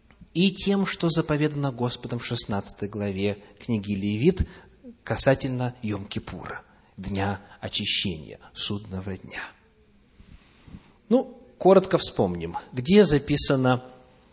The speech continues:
история Надава и Авиуда, которые погибли.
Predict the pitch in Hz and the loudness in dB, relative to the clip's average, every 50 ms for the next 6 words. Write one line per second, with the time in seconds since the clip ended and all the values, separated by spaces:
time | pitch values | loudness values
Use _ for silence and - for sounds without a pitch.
0 | _ _ _ - 123 - - - - 147 143 143 135 127 123 120 117 113 110 107 | _ _ _ -4 0 0 0 2 4 6 6 6 6 6 4 6 6 6 6 4
1 | - - - - - - _ _ _ - 127 120 120 110 113 123 135 135 123 131 | 0 -6 -14 -20 -20 -20 _ _ _ -2 0 2 2 4 6 6 6 6 6 4
2 | 127 - 120 120 117 117 117 113 117 117 117 - - 117 110 107 110 120 120 120 | 0 0 0 2 2 4 4 4 2 0 -2 -4 -4 -4 -2 -2 0 0 0 0
3 | 113 107 104 95 92 87 85 - - - - 95 - - 98 95 98 98 95 95 | 0 -2 -4 -6 -6 -8 -10 -12 -14 -14 -14 -14 -10 -8 -8 -4 -4 -2 -2 -2
4 | 92 - - - _ 95 95 - - - 82 - - - - - - - | -4 -6 -12 -12 _ -10 -10 -10 -12 -14 -16 -12 -12 -12 -12 -12 -14 -16